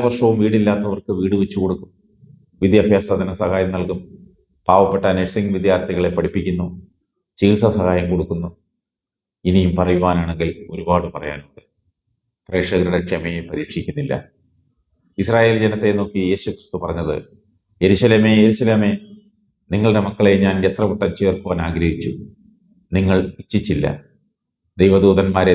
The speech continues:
തള്ളിയ ഇസ്രായേൽ ജനത്തെക്കുറിച്ചുള്ള യേശുവിൻ്റെ ദുഃഖവും കരുണയുമാണ് മത്തായിയുടെ സുവിശേഷത്തിൽ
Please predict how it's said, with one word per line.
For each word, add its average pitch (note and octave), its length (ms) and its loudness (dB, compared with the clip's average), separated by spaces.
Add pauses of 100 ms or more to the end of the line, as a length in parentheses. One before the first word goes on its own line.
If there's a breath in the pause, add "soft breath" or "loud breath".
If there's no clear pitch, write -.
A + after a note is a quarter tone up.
തള്ളിയ F2+ 260 2 (180)
ഇസ്രായേൽ F#2 480 0
ജനത്തെക്കുറിച്ചുള്ള F2 680 -2 (100)
യേശുവിൻ്റെ F2 480 -2
ദുഃഖവും F#2 340 -2 (120)
കരുണയുമാണ് E2+ 580 -2 (760)
മത്തായിയുടെ E2+ 440 2
സുവിശേഷത്തിൽ F2 500 -8